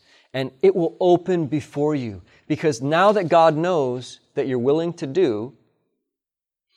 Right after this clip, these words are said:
what he says, then he will open up his treasures to you. So obey. R stands for review. This is a huge key, huge key. And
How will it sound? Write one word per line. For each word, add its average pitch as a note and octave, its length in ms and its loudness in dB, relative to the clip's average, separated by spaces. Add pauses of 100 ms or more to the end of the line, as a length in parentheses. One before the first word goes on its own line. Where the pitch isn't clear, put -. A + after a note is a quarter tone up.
(180)
what B2+ 280 -2
he D#3 120 -4
says, G2 540 -8 (1160)
then B2+ 200 -6
he E3 240 -4
will D3 180 -2
open B2+ 300 -8
up A2+ 160 -14
his A2+ 180 -12
treasures G2 600 -14 (320)
to A#2 100 -8
you. F#2+ 240 -8 (920)
So E3 240 4
obey. C#3 340 4 (400)
R E3 180 6
stands F3 280 2
for D#3+ 100 0
review. C3+ 320 2
This B2 180 -2
is C#3 120 -4
a C3 60 0
huge C3 460 -2
key, G2 380 -6 (220)
huge B2+ 300 -6
key. G2+ 200 -6
And A#2 180 -6